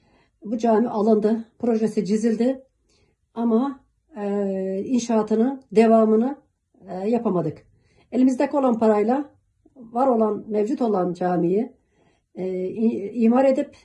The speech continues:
pandemi döneminde o tarafa yeni camiye geçilmiş oldu. Yönetim ve bir topluluk, e, bir, bir grup topluluğun yapmış olduğu faaliyetlerden elde eden,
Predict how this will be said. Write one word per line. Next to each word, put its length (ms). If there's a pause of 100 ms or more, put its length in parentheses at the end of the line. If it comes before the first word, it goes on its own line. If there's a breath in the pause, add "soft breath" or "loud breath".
(500)
pandemi 360
döneminde 640
o 120
tarafa 540 (480)
yeni 200
camiye 420
geçilmiş 500
oldu. 300 (3500 soft breath)
Yönetim 460
ve 120
bir 100
topluluk, 640 (120)
e, 100 (540)
bir, 200
bir 140 (160)
grup 300
topluluğun 500
yapmış 360
olduğu 220
faaliyetlerden 920
elde 240
eden, 380